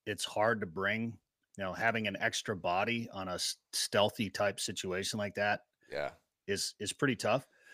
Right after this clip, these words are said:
Speaker 1: But having somebody that's their only job and,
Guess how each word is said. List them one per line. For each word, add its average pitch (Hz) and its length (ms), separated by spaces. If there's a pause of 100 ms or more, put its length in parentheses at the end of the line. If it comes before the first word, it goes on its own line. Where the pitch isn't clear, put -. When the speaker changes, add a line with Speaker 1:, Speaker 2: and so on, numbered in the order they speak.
(440)
Speaker 1:
But 104 380
having 135 300
somebody 131 260
that's 110 240
their 101 160
only 120 320
job 98 520 (280)
and, 104 300